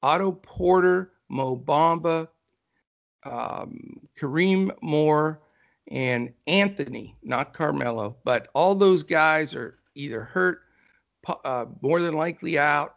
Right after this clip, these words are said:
or possibly playing. So what does that leave us? It leaves us basically, uh, the core of the squad being Chase and Randall, Dwayne Bacon, um,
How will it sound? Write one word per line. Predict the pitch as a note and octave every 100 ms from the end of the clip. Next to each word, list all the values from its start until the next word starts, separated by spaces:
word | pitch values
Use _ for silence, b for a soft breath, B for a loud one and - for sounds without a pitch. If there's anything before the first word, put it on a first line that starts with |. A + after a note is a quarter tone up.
| -
or | C3+ B2
possibly | A#2 - C3 C3+ - B2 A#2
playing. | - C3+ A#2+ A#2
So | B2+
what | C3 G3
does | C4+
that | A3 E3 B2
leave | C#3+ D3 A2
us? | - - b b b b -
It | E3
leaves | G3 A3+ G#3+ G3
us | D3
basically, | - D#3+ G3+ G3 E3 - - - B2 B2+ b b b -
uh, | C3+ B2+ A#2 C#3
the | C3
core | - - G3+ G3+
of | E3 B2
the |
squad | C#3 - C3+ B2+ B2+ B2+
being | B2+ B2 B2 A#2+ A#2+ b b b -
Chase | - D#3+ D#3 F#3
and | D#3
Randall, | C#3+ D3 D3 E3 E3
Dwayne | C#3+ C3+ D3 D3 C3+
Bacon, | C#3 B2+ - A#2 C3 D#3+ _ _ _ _ -
um, | B2+ A#2+ A2+ B2